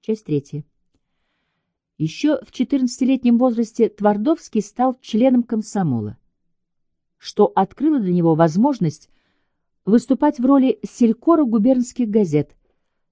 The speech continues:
печатая в них сначала заметки, а затем фельетоны в прозе и позднее в стихах. Постепенно назревал конфликт юноши с семьёй,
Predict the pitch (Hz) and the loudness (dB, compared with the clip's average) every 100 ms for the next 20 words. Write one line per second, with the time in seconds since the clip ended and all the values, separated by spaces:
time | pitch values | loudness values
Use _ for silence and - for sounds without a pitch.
0 | _ _ _ _ - 220 247 226 226 220 | _ _ _ _ -2 -2 0 0 2 2
1 | 202 214 - _ _ - 214 208 220 208 | 2 -2 -4 _ _ -12 -6 -2 0 0
2 | 196 247 349 - 302 277 - 208 220 214 | 0 0 -2 -4 -6 -6 -6 -2 0 2
3 | 233 247 339 320 339 294 311 311 214 180 | 0 -2 -4 0 0 2 0 2 4 4
4 | 170 - - 240 359 339 339 - 233 226 | 2 -4 -6 0 0 0 -2 -2 -4 -2
5 | 220 - _ _ _ 180 180 220 269 - | -4 -8 _ _ _ -2 0 0 -2 -6
6 | - 165 143 143 _ _ _ _ _ _ | -10 -10 -10 -14 _ _ _ _ _ _
7 | _ _ _ _ _ _ _ _ _ - | _ _ _ _ _ _ _ _ _ -10
8 | - 175 165 160 156 156 151 151 156 151 | -4 -2 0 -2 -2 -2 0 -2 -2 -6
9 | 151 147 147 143 139 - 139 - 156 180 | -4 -8 -6 -6 -6 -8 -10 -6 -4 0
10 | 285 | -2